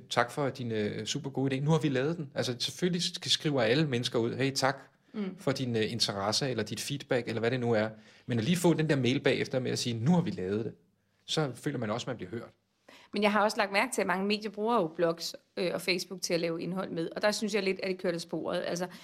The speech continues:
Speaker 2: jeg synes, det er vildt, som, som journalister bare sidder og klipper, øh, og faktisk bare skræller blogs og Facebook-statusopdateringer for at lave deres egen opdatering på deres egen side.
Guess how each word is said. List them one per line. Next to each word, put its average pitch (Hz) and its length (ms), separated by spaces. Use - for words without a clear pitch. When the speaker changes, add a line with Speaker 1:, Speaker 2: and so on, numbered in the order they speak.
Speaker 2:
jeg 214 100
synes, 220 160
det 233 120
er 185 40
vildt, 247 240
som, 202 220
som 202 140
journalister 208 480
bare 190 180
sidder 196 280
og 185 160
klipper, 220 360
øh, 185 220
og - 60
faktisk 208 160
bare 214 100
skræller 196 440
blogs 190 300
og - 100
Facebook-statusopdateringer 190 1000
for 185 100
at 185 40
lave 175 100
deres 196 140
egen 175 180
opdatering 180 500
på 196 80
deres 170 180
egen 180 200
side. 190 300